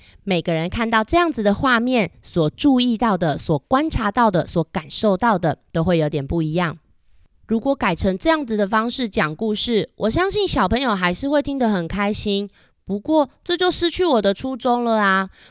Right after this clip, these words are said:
我是希望能让小朋友想去看书，但是用这样子的方式，小朋友要怎么看书呢？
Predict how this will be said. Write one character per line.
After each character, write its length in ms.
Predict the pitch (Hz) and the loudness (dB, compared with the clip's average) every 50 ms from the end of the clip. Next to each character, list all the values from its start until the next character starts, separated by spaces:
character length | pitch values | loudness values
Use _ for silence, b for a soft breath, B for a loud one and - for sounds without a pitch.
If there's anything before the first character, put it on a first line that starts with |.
| B B | B B
我 180 | 190 190 185 | -2 -2 0
是 160 | 214 277 320 | 0 -2 -4
希 300 | 302 - - 294 269 269 | -4 -4 -2 -2 0 0
望 300 | 285 294 294 277 254 220 b b b b | 2 2 2 2 2 0 b b b b
能 120 | b 214 226 | b -4 -2
让 220 | 247 294 302 294 | 0 0 0 0
小 220 | - - 240 185 170 | 0 0 0 0 0
朋 260 | - 190 175 175 190 | 0 0 -2 0 0
友 240 | 208 202 185 156 151 | 0 2 2 0 0
想 220 | - - 165 160 | -2 -2 -2 -2
去 120 | 156 - | -4 -6
看 300 | 220 - - 226 196 185 | -4 -4 -2 -2 -2 -2
书， 400 | 180 - - 196 190 185 180 185 - _ _ - | -4 -6 -4 -2 -2 -2 -2 -4 -8 _ _ -6
但 160 | - 403 403 | -4 -2 0
是 140 | 370 392 392 | 2 2 2
用 120 | 392 381 | 2 2
这 140 | 349 - 370 | 0 2 2
样 140 | 359 339 311 | 2 2 0
子 100 | - 220 | -2 0
的 140 | 196 190 | 0 0
方 240 | 185 - 233 233 254 | 2 2 0 -2 -2
式， 240 | 247 - 269 220 - b b b b | -2 -2 -2 -2 -2 b b b b
小 220 | b - - 208 175 | b -4 0 0 2
朋 240 | 165 - 190 214 254 | 2 2 0 2 2
友 160 | 254 240 202 | 2 2 4
要 200 | 220 262 269 247 | 4 4 2 2
怎 180 | - - 180 | 2 -2 -4
么 100 | 156 151 | -2 -2
看 280 | 151 - - 220 214 208 | -4 -2 0 0 0 0
书 280 | 196 - - 208 208 214 | -4 -4 -4 -4 -4 -2
呢？ 380 | 208 190 180 175 170 170 175 | 0 0 0 0 0 -2 -4